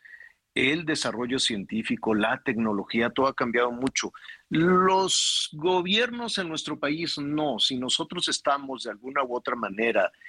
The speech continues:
esperanzados a que en un escritorio, a que en una oficina de gobierno, eh, te puedan ayudar a recuper-, a recuperar tu vida y recuperar tu bienestar,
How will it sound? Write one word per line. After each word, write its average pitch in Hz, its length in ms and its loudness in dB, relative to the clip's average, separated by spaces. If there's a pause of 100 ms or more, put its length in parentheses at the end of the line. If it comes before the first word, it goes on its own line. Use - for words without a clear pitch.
(260)
esperanzados 104 1120 -2 (300)
a 113 160 -2
que 110 280 -2
en 110 160 -2
un 135 420 0
escritorio, 110 880 0 (260)
a 104 100 -2
que - 120 -6
en 104 80 -4
una 131 160 0
oficina 123 420 0
de 120 80 2
gobierno, 98 800 0
eh, 95 280 -2
te 98 100 -2
puedan 117 520 2
ayudar 98 560 2
a 113 80 2
recuper-, 95 680 -8
a 90 80 -2
recuperar 95 520 -4
tu 120 140 -4
vida 104 380 2
y 95 60 -2
recuperar 92 600 -4
tu 107 160 -2
bienestar, 101 640 -2